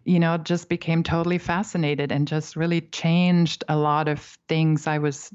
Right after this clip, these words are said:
doing, you know, with food and with cosmetics as well.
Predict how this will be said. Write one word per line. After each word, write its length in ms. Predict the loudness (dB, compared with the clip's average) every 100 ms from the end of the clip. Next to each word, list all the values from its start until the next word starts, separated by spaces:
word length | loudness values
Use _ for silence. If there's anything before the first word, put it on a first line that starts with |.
| -6
doing, 560 | 0 2 2 0 0 0
you 140 | 0
know, 120 | 0
with 200 | 0 -4
food 420 | -4 0 2 2 0
and 160 | 0
with 200 | 0 -2
cosmetics 640 | -4 -4 -2 -2 -2 -4
as 180 | -6 -4
well. 440 | -2 0 0 -2